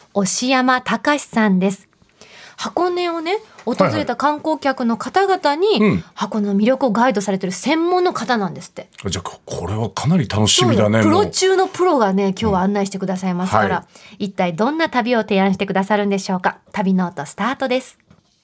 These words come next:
Speaker 1: 今日の旅の案内人、旅しるじをご紹介します。箱根観光ガイド協会会長の押山隆さんです。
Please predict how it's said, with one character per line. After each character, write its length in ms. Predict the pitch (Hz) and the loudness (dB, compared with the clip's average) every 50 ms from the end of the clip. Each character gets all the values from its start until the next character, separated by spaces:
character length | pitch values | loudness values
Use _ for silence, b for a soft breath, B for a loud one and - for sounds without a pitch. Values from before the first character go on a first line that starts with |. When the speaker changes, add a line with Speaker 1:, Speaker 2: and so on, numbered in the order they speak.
| _ _ _ _ _ _ _ _ _ | _ _ _ _ _ _ _ _ _
Speaker 1:
今 120 | - 370 381 | 0 2 2
日 60 | 381 | 2
の 120 | 320 254 | 2 0
旅 280 | 190 220 220 185 202 202 | 0 0 0 0 0 0
の 100 | 202 190 | 0 0
案 180 | 185 185 185 185 | 0 2 0 0
内 220 | 185 185 185 180 | 0 0 -2 -2
人、 160 | 175 180 180 | -4 -6 -6
旅 220 | 185 - 196 185 220 | -8 -6 -6 -6 -4
し 120 | - 302 | -2 0
る 120 | 294 285 | -2 0
じ 120 | 226 262 294 | 0 0 0
を 80 | 320 | 2
ご 100 | 302 294 | 2 0
紹 300 | 269 - - 233 214 214 | -2 -2 -4 -4 -4 -4
介 220 | 196 214 196 196 190 | -2 0 0 0 -2
し 120 | - 196 | -2 -2
ま 140 | 190 196 208 | -2 -2 -2
す。 120 | 202 - B B B B B B B | -4 -8 B B B B B B B
箱 260 | - - - 247 254 | -14 -6 -4 -2 -2
根 140 | 247 254 247 | -2 -2 -4
観 260 | - 226 233 247 240 | -2 -2 -2 -2 -2
光 260 | - - 240 233 226 | -2 -2 0 0 2
ガ 160 | 190 214 208 | 2 2 0
イ 60 | 233 214 | 0 -2
ド 140 | 233 233 | -4 -6
協 240 | - - 240 226 214 | -6 -4 -4 -4 -4
会 260 | 208 - 185 170 165 | -2 -2 -4 -4 -4
会 280 | 165 - 208 220 226 220 | -4 -4 -2 -2 -2 -2
長 260 | 220 - 226 214 214 | -4 -4 -4 -2 0
の 180 | 214 233 240 233 B B B B B | 0 -2 -2 -2 B B B B B
押 300 | - 185 - - - 233 | -8 -8 -6 -6 -2 0
山 280 | 262 254 247 254 247 240 | 0 0 0 -2 -4 -6
隆 420 | - 196 233 220 - 285 285 277 | -6 -8 -6 -2 0 -2 -2 -2
さ 220 | - - 247 233 226 | -6 -4 -4 -2 -2
ん 100 | 214 202 | -4 -2
で 140 | 208 247 262 | -2 -2 -2
す。 120 | - | -4